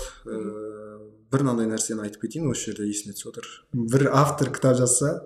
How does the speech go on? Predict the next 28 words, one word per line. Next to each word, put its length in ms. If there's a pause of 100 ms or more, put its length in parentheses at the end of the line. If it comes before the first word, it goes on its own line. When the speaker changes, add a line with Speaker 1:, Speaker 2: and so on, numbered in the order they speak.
(120)
Speaker 1:
Мгм. 120
Speaker 2:
ол 100
бізде 260
қазақта 460
көбінесе 540 (500)
жүз 340
жартысын 540 (120)
туысқандарына 460
таратып 280
береді, 180 (200)
таныстарына 420
Speaker 1:
Мгм. 20
Speaker 2:
таратып 280
береді. 180 (800)
И 120
мен 480
әрдайым 880
авторларға 560
айтатыным 240
сол, 220
"Ей, 180 (220)
бұны 280
бермеңіз. 840 (100)
Кітапты 380
тегін 300
беру 200
құндылығын 480
жоғалтады". 380